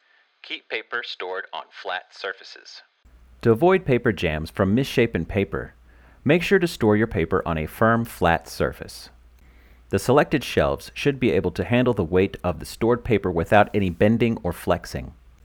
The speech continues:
Avoid wire shelves, as they may leave an imprint on the bottom layers of stored paper. A flat, sturdy shelving system is a worthwhile investment for the storage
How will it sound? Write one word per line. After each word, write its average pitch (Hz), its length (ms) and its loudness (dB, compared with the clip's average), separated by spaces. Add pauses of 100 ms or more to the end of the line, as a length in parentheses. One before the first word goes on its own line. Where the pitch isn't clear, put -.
(760)
Avoid 117 440 6
wire 92 260 6
shelves, - 560 -4 (300)
as 101 180 4
they 123 160 10
may 131 160 6
leave 98 220 4
an 101 140 0
imprint 92 420 0
on 80 100 -2
the 85 80 -2
bottom 104 360 6
layers 85 360 4
of - 160 -4
stored 76 380 -6
paper. - 420 -4 (800)
A 90 80 0
flat, 110 500 4
sturdy 131 440 2
shelving 110 420 2
system 85 480 -4
is 82 140 -4
a 87 60 2
worthwhile 127 460 4
investment 117 640 0
for 95 140 -2
the 85 100 -2
storage 127 540 0